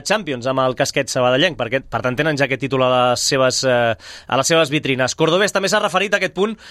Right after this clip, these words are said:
d'especial que tindrà la semifinal per la quantitat de, eh, de retrobaments que hi haurà.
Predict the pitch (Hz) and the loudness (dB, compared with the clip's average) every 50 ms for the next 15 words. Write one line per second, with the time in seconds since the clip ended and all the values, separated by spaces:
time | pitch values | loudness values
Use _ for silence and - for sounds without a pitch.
0 | - - - - 131 165 160 - - 180 165 - - 185 180 196 208 208 180 156 | -20 -18 -6 -2 0 0 0 0 -2 -4 -2 0 0 0 0 0 -2 -4 -6 -6
1 | 151 147 156 160 170 160 - 160 156 147 - 139 143 147 160 185 185 - - - | -2 0 2 2 2 0 0 -2 -4 -4 -2 0 0 2 0 0 -4 -8 -16 -20
2 | - - - 147 143 147 151 143 156 147 139 147 131 156 156 143 156 160 151 147 | -10 -4 0 0 0 0 0 0 0 -2 0 0 0 0 0 2 2 2 2 2
3 | 143 139 139 151 - - 143 135 131 127 123 123 127 147 143 147 - 151 156 151 | 0 0 -2 -4 -2 0 2 2 2 2 2 2 0 0 0 0 -2 0 0 0
4 | 147 151 160 151 - 170 156 139 127 113 98 87 | 0 0 -2 -2 0 0 0 0 0 -2 -6 -8